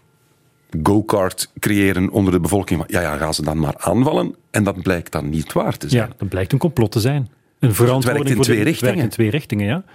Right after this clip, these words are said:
Speaker 2: En niemand die het kon tegenspreken. En, en er was zogezegd bewijs, maar het was geen bewijs. Ja, we hebben het, gaan het allemaal, hè. Colin Powell, die daar zit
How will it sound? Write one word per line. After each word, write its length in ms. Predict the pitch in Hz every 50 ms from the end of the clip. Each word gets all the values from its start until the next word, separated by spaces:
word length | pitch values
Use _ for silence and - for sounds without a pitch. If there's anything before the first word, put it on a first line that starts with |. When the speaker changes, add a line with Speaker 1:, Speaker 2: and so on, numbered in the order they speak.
| - - - - -
Speaker 2:
En 140 | 139 120
niemand 320 | 123 139 143 143 135 - -
die 100 | 139 131
het 140 | 120 - -
kon 180 | 131 120 101
tegenspreken. 680 | - 143 165 170 170 - - 160 170 180 175 - 147
En, 180 | 127 120 120 -
en 240 | 123 123 139 139 131
er 180 | 127 123 110
was 180 | 104 117 135 -
zogezegd 400 | - 127 110 101 98 117 107 95
bewijs, 360 | 107 101 101 110 131 143 -
maar 140 | 131 120 104
het 100 | 107 -
was 220 | 104 120 131 -
geen 160 | - 143 135 123
bewijs. 440 | 127 120 123 131 139 127 - - - - - - - - - - - - - - - _ _ _
Ja, 160 | _ 92 87
we 260 | 113 117 - - _ _
hebben 220 | 120 110 113 113
het, 100 | 123 -
gaan 120 | - 131 123
het 140 | 120 -
allemaal, 440 | - 139 151 175 160 180 196 190 156
hè. 100 | 127 143 151 - _ _ _
Colin 320 | _ - 135 127 117 101 -
Powell, 320 | - 123 131 143 143 143
die 120 | 127 127 117
daar 160 | 120 113 95
zit 400 | 90 120 147 - - - -